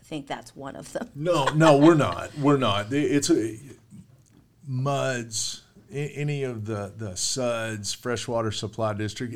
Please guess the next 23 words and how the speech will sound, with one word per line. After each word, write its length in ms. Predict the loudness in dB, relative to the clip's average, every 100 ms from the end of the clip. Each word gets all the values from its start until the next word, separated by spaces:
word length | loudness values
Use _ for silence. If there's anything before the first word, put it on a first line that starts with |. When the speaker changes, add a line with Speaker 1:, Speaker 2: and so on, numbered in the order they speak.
| -8
Speaker 2:
it's 200 | -8 -6
just 280 | -6 -6 -8
a 40 |
political 500 | -8 -8 -8 -8 -8
subdivision 680 | -6 -6 -6 -6 -6 -6 -8
of 160 | -8 -8
the 80 |
state. 600 | -8 -8 -8 -8 -10 -14 -20 _ -20 -20 -20 -20 _ _ _
It 180 | -8 -6
deals 360 | -4 -4 -4
with 240 | -6 -6 -6
water. 580 | -4 -2 -2 -6 -12 -16 _ -20 -20 -20 _ _
muds 380 | -2 -2 -2 -4
typically 560 | -6 -4 -4 -2 -2
are 140 | 0 0
in 140 | 0
new 220 | 0 -2 -4
areas 680 | -4 -6 -6 -8 -8 -8
where 220 | -6 -4 -4
we 160 | -6
don't 260 | -4 -4 -4
have 280 | -2 -2 -4 -6
anything, 1040 | -8 -6 -4 -4 -4 -6 -6 -6 -8 -10